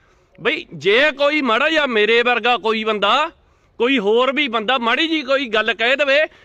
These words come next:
ਮੈਂ ਕਹਿੰਦਾ ਦੂਏ ਦਿਨ ਘੇਰ ਲੈਂਦੇ ਸੋਟਾ ਲੈ ਕੇ ਵੀ ਤੂੰ ਬੋਲ ਤਾਂ ਬੋਲ ਕਿਵੇਂ ਗਿਆ। ਉਹ ਬੰਦਾ ਮੈਂ ਕਹਿੰਦਾ ਕਿੰਨੇ ਚਿਰ ਦਾ ਪ੍ਰਚਾਰ ਕਰਨ ਲੱਗਿਆ ਵਾ, ਜੱਟਾਂ ਨੂੰ, ਧੀਆਂ ਭੈਣਾਂ ਨੂੰ ਮਾੜਾ ਕਹਿੰਦਾ, ਕੁੜੀਆਂ ਬਾਰੇ ਮਾੜਾ ਕਹਿੰਦਾ,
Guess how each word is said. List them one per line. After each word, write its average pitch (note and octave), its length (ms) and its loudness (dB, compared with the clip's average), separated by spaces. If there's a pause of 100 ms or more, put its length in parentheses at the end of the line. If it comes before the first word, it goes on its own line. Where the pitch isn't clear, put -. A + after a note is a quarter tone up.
(160)
ਮੈਂ G#3+ 300 0
ਕਹਿੰਦਾ D4 240 0
ਦੂਏ A#3+ 320 -2
ਦਿਨ C#4 160 -2 (120)
ਘੇਰ C#4 240 2
ਲੈਂਦੇ B3 300 -2
ਸੋਟਾ B3 600 -2
ਲੈ B3+ 140 2
ਕੇ B3+ 140 -2
ਵੀ C4 80 -6
ਤੂੰ C#4+ 180 -8
ਬੋਲ A#3+ 260 2
ਤਾਂ D4+ 180 0
ਬੋਲ A#3+ 320 0
ਕਿਵੇਂ B3 320 -2
ਗਿਆ। A3+ 440 2 (380)
ਉਹ D#4 200 0
ਬੰਦਾ A#3+ 380 -2
ਮੈਂ C4+ 180 0
ਕਹਿੰਦਾ D#4 200 -2
ਕਿੰਨੇ C4 360 -2
ਚਿਰ B3 180 -2
ਦਾ D4 140 2
ਪ੍ਰਚਾਰ A#3+ 520 -2
ਕਰਨ B3+ 240 -2
ਲੱਗਿਆ B3 260 -2
ਵਾ, C#4 140 0
ਜੱਟਾਂ B3+ 460 -2
ਨੂੰ, C#4+ 220 -8
ਧੀਆਂ C4 280 -2
ਭੈਣਾਂ C4+ 380 -2
ਨੂੰ C4+ 120 -4
ਮਾੜਾ A#3+ 360 0
ਕਹਿੰਦਾ, B3 320 -2
ਕੁੜੀਆਂ B3 440 -4
ਬਾਰੇ B3 240 0
ਮਾੜਾ A#3+ 340 0
ਕਹਿੰਦਾ, C#4 300 -2